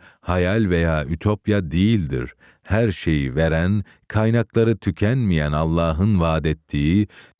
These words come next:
ve kazanılmasını hedef olarak önümüze koyduğu nimetleridir. Otuz yedi, Saffat Suresi, elli sekiz.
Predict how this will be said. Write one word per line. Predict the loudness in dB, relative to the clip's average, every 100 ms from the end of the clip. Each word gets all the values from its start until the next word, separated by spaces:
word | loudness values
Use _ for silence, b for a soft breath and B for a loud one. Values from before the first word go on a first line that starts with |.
| -2
ve | -2 0
kazanılmasını | 0 0 2 2 2 2 0 0 0
hedef | 0 0 0 -2
olarak | -2 -2 0 -2 -2 -6 -20 b b _
önümüze | 0 2 2 2 0 -2
koyduğu | -2 -2 0 2 2 2 2 0 0
nimetleridir. | 2 2 -2 -2 -4 -2 -4 -8 -12 -18 _ b b b b b b -2
Otuz | -2 0 -2 2
yedi, | 0 2 2 0 -2 _ _ -14
Saffat | -2 -2 -2 -2 -4 -4
Suresi, | -4 0 0 0 -4 -2 0 0 -4 _ _ -2
elli | 0 -2 -8
sekiz. | -8 -8 -10 -12